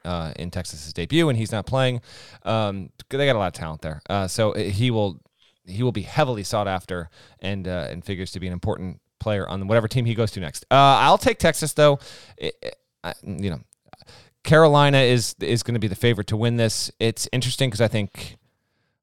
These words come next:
I think Stanford, Indiana, Texas, and Carolina are all capable of winning it. I would not say, I, I, some would even say Alabama, but I would say no. I'm, I'm, I'm gonna say Alabama is,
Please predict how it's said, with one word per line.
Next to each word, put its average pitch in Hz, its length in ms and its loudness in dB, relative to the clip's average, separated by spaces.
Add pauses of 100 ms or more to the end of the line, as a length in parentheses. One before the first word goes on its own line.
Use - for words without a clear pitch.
I 123 120 -4
think 120 280 0
Stanford, 165 640 0
Indiana, 127 840 2 (280)
Texas, - 800 0
and 110 160 -4
Carolina 104 600 2
are 98 160 2
all 95 100 2
capable 92 580 -4
of 85 140 -6
winning 78 240 -6
it. 71 140 -10 (100)
I 101 100 0
would 101 160 0
not 113 340 2
say, 95 840 0 (1000)
I, 104 140 -4
I, 135 160 2
some 190 240 4
would 233 100 4
even 190 180 2
say 180 140 6
Alabama, 151 500 6
but 143 120 4
I 147 120 6
would 190 180 0
say 170 200 4
no. 131 260 0
I'm, 127 260 2
I'm, 147 340 0 (240)
I'm 117 260 0
gonna 156 180 2
say 143 180 2
Alabama 117 920 2 (160)
is, 104 480 -4